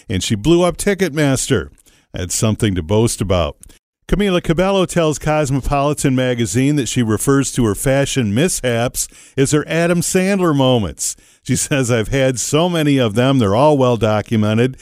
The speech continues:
Back when I didn't care, I was like, 'Guys, I just need to be a person. I'm going to pretend like I'm not in the public eye, but there are just so many pictures around, you can't get away from it. It's kind of funny. I did look like Adam Sandler.'"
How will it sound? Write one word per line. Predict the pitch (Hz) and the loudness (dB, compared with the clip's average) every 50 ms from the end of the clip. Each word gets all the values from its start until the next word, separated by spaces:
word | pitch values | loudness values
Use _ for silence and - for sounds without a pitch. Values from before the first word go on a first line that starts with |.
| - - - - - - | -20 -20 -20 -16 -8 -2
Back | 123 123 139 - 143 | 0 0 0 2 0
when | 135 123 | 2 2
I | 120 117 | 2 0
didn't | 101 107 147 175 165 180 147 | 2 2 2 2 2 0 -2
care, | - - 147 147 147 151 147 | -2 0 2 2 2 2 2
I | 143 | 2
was | 147 156 156 131 - | 2 2 2 2 0
like, | 143 143 135 120 | 0 0 -2 -2
'Guys, | 139 147 151 151 151 156 139 - - - - - _ - | -2 -2 0 0 0 0 -2 -4 -8 -16 -20 -20 _ -6
I | - 156 165 | -4 -2 0
just | 151 180 165 - - | 0 0 0 0 0
need | 175 170 151 | 0 0 2
to | 160 | 0
be | 139 170 165 | 0 0 0
a | 156 | 0
person. | - - 170 175 175 165 - - 160 117 85 71 73 - | 0 2 2 2 2 2 2 0 0 0 0 -4 -6 -4
I'm | 92 98 104 | -4 -2 0
going | 113 127 131 131 | 2 2 2 2
to | 123 | 0
pretend | - 127 98 - - 131 139 143 | -2 -4 -4 -2 0 0 2 2
like | 135 127 113 - | 2 0 0 -2
I'm | 107 95 95 | -2 0 0
not | 107 127 147 135 | 0 0 0 -2
in | - 143 | -2 -4
the | 127 | -4
public | - - 110 110 98 101 92 - - | -2 0 -2 0 0 -2 -4 -4 -2
eye, | 104 107 107 110 113 117 117 - - - - - - - | 0 2 2 2 2 0 -2 -4 -12 -20 -20 -20 -12 -6
but | 104 - - | -6 -4 0
there | 107 101 98 | 0 0 0
are | |
just | 95 110 117 - - | 0 -2 -2 -2 -2
so | - 139 131 127 131 | -2 0 0 0 2
many | 131 127 127 127 120 | 0 0 0 0 -2
pictures | 117 - - 151 165 160 - - 143 123 - | -2 -2 -2 -2 -2 -2 -2 -2 -2 0 0
around, | 120 110 101 110 110 110 113 110 | -2 -2 0 0 0 0 0 0
you | 104 90 | -2 -2
can't | - - - 139 139 139 117 | -4 -2 0 0 0 0 0
get | 123 127 107 | 0 0 2
away | 107 101 104 117 123 120 | 2 2 2 2 2 2
from | - - 123 113 113 117 | 0 0 0 2 2 2
it. | 113 - - _ - | 0 -2 -6 _ -10
It's | - 98 - - | -8 -8 -8 -6
kind | - - 139 135 135 | -2 0 0 2 2
of | 127 - | 0 0
funny. | - 143 135 131 135 135 135 131 127 127 | 0 0 2 2 2 2 2 2 2 0
I | 104 113 117 120 | 0 -2 -2 -2
did | 117 104 104 127 147 147 131 113 | -2 -2 -2 0 0 0 0 -2
look | 110 117 113 - - | -2 -4 -4 -2 -2
like | 120 110 107 101 - | -2 -2 -2 0 0
Adam | 113 107 107 104 107 104 | 0 0 0 0 -2 -2
Sandler.'" | - - - 113 113 110 104 90 78 69 71 | -4 -4 -2 -2 0 0 -2 -4 -4 -8 -10